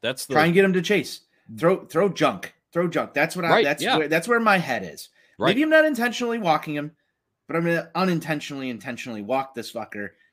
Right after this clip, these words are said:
Speaker 2: by not giving him anything over the plate to hit.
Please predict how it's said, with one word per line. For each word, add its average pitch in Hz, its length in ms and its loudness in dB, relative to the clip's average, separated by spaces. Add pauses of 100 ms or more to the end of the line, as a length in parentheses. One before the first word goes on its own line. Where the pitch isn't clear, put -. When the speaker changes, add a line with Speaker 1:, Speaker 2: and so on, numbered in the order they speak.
(220)
Speaker 2:
by 123 440 -4
not 139 360 -2
giving 147 240 -2
him 131 220 -6 (160)
anything 123 600 0 (420)
over 110 260 -8
the 95 100 -12
plate 92 320 -12 (520)
to 101 60 -14
hit. - 280 -10